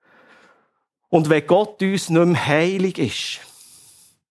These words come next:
dann wird auch unser Leben nicht heilig sein, sondern eher scheinheilig.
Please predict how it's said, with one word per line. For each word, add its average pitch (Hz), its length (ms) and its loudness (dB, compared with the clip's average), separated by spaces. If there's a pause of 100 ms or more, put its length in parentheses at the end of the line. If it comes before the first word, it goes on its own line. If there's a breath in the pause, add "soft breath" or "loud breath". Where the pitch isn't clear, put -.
(2750)
dann 139 100 4
wird 139 240 4
auch 135 40 4
unser 139 440 2
Leben 131 440 2
nicht 123 260 0
heilig 156 560 0
sein, 180 240 -8
sondern 131 400 2
eher 120 400 0
scheinheilig. 131 1120 -4